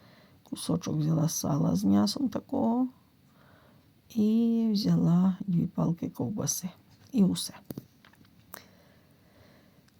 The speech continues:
То все сир різній. О, бринза. Різні сири. По різних цінах тут.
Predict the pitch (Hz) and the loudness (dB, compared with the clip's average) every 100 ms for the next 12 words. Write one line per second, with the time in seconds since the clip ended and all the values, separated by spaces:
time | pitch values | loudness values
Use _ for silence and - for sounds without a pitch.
0 | - 208 175 - 165 - - 247 269 - | 0 4 4 2 0 0 4 4 4 2
1 | 247 240 240 247 233 233 240 226 - - | 2 2 4 2 4 4 4 4 -4 -20
2 | - - _ _ _ _ _ _ _ _ | -20 -20 _ _ _ _ _ _ _ _
3 | _ _ _ _ _ _ _ _ _ _ | _ _ _ _ _ _ _ _ _ _
4 | _ _ - 196 180 180 208 247 247 233 | _ _ 0 2 2 0 0 2 2 2
5 | 226 214 214 208 - _ _ _ _ - | 2 2 2 -2 -8 _ _ _ _ -20
6 | _ _ - _ _ _ _ _ _ _ | _ _ -20 _ _ _ _ _ _ _
7 | _ - 226 180 165 156 - 165 - 170 | _ -10 -2 0 2 0 0 -2 -2 -2
8 | 165 165 208 - _ _ _ _ _ _ | 2 2 2 -2 _ _ _ _ _ _
9 | _ _ _ _ _ _ _ _ _ _ | _ _ _ _ _ _ _ _ _ _
10 | _ _ _ _ - 208 214 220 202 185 | _ _ _ _ 0 4 4 4 6 4
11 | 175 - - - - 170 - - 196 - | 4 0 -6 -6 -6 -8 -8 -8 -8 -10